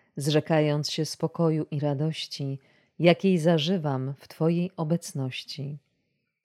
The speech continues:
Wprawdzie umiem ocenić to,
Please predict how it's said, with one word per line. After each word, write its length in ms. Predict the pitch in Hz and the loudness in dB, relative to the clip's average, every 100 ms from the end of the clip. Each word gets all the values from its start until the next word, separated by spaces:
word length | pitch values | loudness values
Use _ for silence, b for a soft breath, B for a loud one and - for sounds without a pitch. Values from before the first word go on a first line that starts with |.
| _ | _
Wprawdzie 560 | - 180 196 175 196 180 | -2 4 6 6 2 0
umiem 440 | 202 226 190 156 - | 0 2 2 2 0
ocenić 760 | 151 - 160 151 147 - - | -4 -2 -2 0 -4 -6 -10
to, 400 | - 175 151 139 | -2 0 0 -4